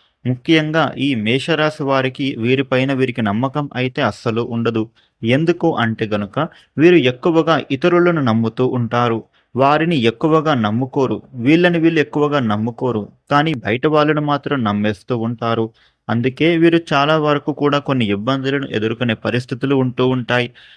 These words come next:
అలాగే మీకు ఏదైతే సాధించాలని అనుకుంటున్నారో, అలాంటిది మీరైతే ముందుకు వెళ్లకుండా అక్కడే ఆగిపోతుంటారు. కాబట్టి మేషరాశిలో పుట్టిన వాళ్ళు అయితే, ఈ రాబోయే మే నెల ఇరవై నాలుగు, ఇరవై ఐదు, ఇరవై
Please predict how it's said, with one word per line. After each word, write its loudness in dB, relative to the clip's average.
అలాగే 0
మీకు 0
ఏదైతే 2
సాధించాలని -2
అనుకుంటున్నారో, -2
అలాంటిది -2
మీరైతే 2
ముందుకు -2
వెళ్లకుండా 0
అక్కడే 0
ఆగిపోతుంటారు. 0
కాబట్టి 0
మేషరాశిలో 0
పుట్టిన -2
వాళ్ళు 0
అయితే, -2
ఈ 2
రాబోయే 2
మే 0
నెల 0
ఇరవై 0
నాలుగు, -2
ఇరవై 0
ఐదు, -4
ఇరవై 2